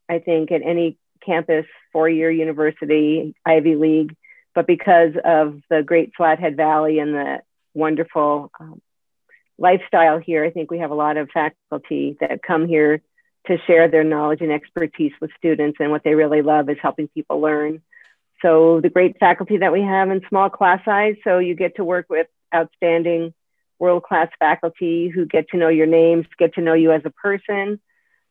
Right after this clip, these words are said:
They really are interested in our students and helping them learn. So there's a difference, um, in, in that. And then, of course, we have great student support services as a small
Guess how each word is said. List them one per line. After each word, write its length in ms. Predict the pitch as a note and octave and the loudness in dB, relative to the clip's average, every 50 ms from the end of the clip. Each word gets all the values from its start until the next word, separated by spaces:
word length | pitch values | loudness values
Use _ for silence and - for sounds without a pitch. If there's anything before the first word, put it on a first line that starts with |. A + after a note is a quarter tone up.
| _ _ _ - | _ _ _ 0
They 200 | F3 F3 E3+ E3 | 2 4 4 4
really 560 | D#3 E3+ F3 F3 F3 F3 E3+ E3+ E3+ E3 D#3 | 4 4 4 6 6 6 6 6 6 4 2
are 280 | - - D3+ D3 D3 | 2 2 2 2 2
interested 600 | D3 - F3+ G3 F#3+ - A3+ G#3 G#3 G#3 - G#3 | 2 2 2 0 2 2 2 2 2 0 0 0
in 120 | G#3 G#3 G3+ | 2 2 2
our 140 | G3+ G3+ G3+ | 0 -2 0
students 400 | - G#3+ G#3 F#3 G#3 G#3 G3+ - | 0 2 2 4 2 0 0 -2
and 140 | G3 F#3+ F#3 | -4 -2 -2
helping 300 | F#3+ E3+ F#3+ G3+ G3 F#3+ | -2 -2 0 0 0 0
them 180 | F#3+ F#3 F#3+ | 0 0 0
learn. 480 | F#3 F#3 F#3 F#3 F#3 F#3 F#3 F#3+ F#3 F#3 - - | 0 2 2 2 2 2 2 0 -2 -2 -2 0
So 160 | F3+ E3+ E3 | 0 2 2
there's 300 | E3 E3+ E3 E3 E3+ E3 E3 D#3+ _ _ - - _ - F3 E3+ E3+ - - | 4 4 4 4 2 0 -2 _ _ _ -20 -20 _ -20 -20 -20 -10 -4 -4
a 60 | E3+ | -2
difference, 500 | D#3 - F#3 F3 F3 - F3+ E3+ E3+ D#3+ - - - - _ _ _ _ _ _ _ - | 2 2 2 0 2 0 0 0 0 -2 -6 -12 -20 -20 _ _ _ _ _ _ _ -16
um, 280 | F3 D#3 D3+ - - _ _ - - | -14 -12 -12 -12 -14 _ _ -8 -2
in, 200 | - E3+ E3+ D#3 - - | 0 2 2 2 2 0
in 140 | F3 F3 F3 | 2 2 4
that. 340 | F3 E3+ E3+ E3+ F3 E3+ - | 4 4 4 4 2 2 0
And 140 | - F3+ F3+ | -2 -2 0
then, 140 | F3 E3+ F3 | 0 0 0
of 100 | E3+ E3 | -2 -2
course, 240 | - - G3 F#3+ F#3 - | -4 -2 -2 -2 -2 -2
we 80 | G3+ G3 | 0 0
have 180 | E3+ D#3 D#3 | 0 -2 -2
great 320 | - F#3 F3+ F3 F#3 F3+ - _ _ - | -2 0 2 2 2 0 -2 _ _ -8
student 280 | - - F#3 F3 F3+ - | -4 -2 0 0 -2 -4
support 340 | - C#3+ - F3 F3 E3 - - | -8 -4 0 0 0 0 0 -2
services 600 | F#3 F3 E3 D#3+ E3 - - F3 E3+ E3+ E3+ E3 - _ _ - - - _ _ _ _ - | -4 -2 -2 -4 -4 -2 0 2 4 4 2 0 -4 _ _ -20 -20 -20 _ _ _ _ -4
as 160 | E3+ D#3+ D#3+ | -2 0 2
a 160 | D#3+ D#3+ D#3+ - | 2 0 0 0
small 640 | - F3 E3 E3 E3 D#3+ E3 E3 E3+ E3+ E3 - | 0 2 4 4 4 4 4 4 2 0 -2 -4